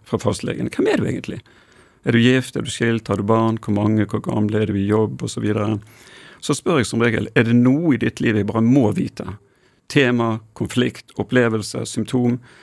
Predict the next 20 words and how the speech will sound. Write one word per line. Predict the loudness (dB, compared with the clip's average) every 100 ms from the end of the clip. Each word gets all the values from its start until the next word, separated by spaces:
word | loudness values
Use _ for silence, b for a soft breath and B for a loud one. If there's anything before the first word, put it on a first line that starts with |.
| B B B
s-, | -20 _
som | -4 -4
du |
tror | -2 0 2
har | 4
noe | 2 0 0
med | 0
dette | -2 -2 -6
å | -2
gjøre, | -4 -4
som | -6
vi | -6
skal | -6 -6
snakke | -6 -6 -6
om. | -6 -8 b b b b _ _ 0
Noe | 2 2
som | 0
jeg | 4
bare | 4
må | 4